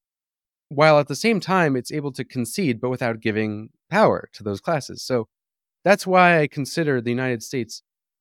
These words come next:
in a sense, a totalitarian society. It's totalitarian insofar as it's able to accomplish the goal that a totalitarian society wants to accomplish, which is a totalizing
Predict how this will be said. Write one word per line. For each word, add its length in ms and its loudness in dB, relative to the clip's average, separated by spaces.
in 120 -4
a 80 -2
sense, 500 -2
a 80 -8
totalitarian 880 -4
society. 600 -2
It's 140 -8
totalitarian 760 4
insofar 880 0
as 180 0
it's 220 -6
able 220 0
to 120 -2
accomplish 640 -4
the 100 -4
goal 420 0
that 160 -2
a 60 -4
totalitarian 800 -6
society 540 -6
wants 480 -4
to 140 -6
accomplish, 500 -6
which 160 -8
is 140 -6
a 140 -2
totalizing 1200 -2